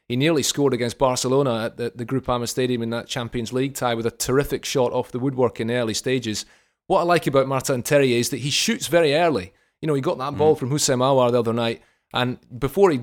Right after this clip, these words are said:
Speaker 1: you know, before he'd thought about it a split second, he'd hit that ball early before the goalke-,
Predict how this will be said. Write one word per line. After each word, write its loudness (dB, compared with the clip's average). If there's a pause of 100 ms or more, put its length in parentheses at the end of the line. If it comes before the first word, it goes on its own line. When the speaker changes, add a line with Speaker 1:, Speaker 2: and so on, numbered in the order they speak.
Speaker 1:
you -2
know, 0
before -2
he'd 0
thought 2
about 0
it -2
a 0
split -4
second, 0
he'd -2
hit -2
that -4
ball 2
early 0
before -4
the -2
goalke-, 0